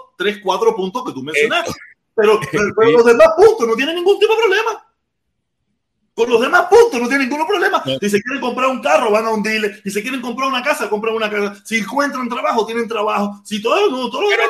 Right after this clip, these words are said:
Speaker 2: los
Speaker 1: está bien.
Speaker 2: puertorriqueños, los puertorriqueños tienen renta de mil doscientos dólares.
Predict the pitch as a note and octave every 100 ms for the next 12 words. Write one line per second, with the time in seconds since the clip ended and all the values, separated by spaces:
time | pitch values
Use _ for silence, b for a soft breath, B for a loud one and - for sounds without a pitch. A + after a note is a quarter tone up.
0 | A4 G4 G#4 - A#3+ F#3+ D#4 C#4+ A#3 A#3+
1 | A#3+ - _ - F3+ G#3 A3+ G3 A3 F#3+
2 | B3+ B3+ A3 G3 B3+ B3 A#3 B3+ B3+ A3
3 | G#3+ G#3 G#3+ C#4 B3 B3 - C4+ C#4+ C4+
4 | A3+ F3 C4+ C4 A3+ G3 G3 G#3 A3+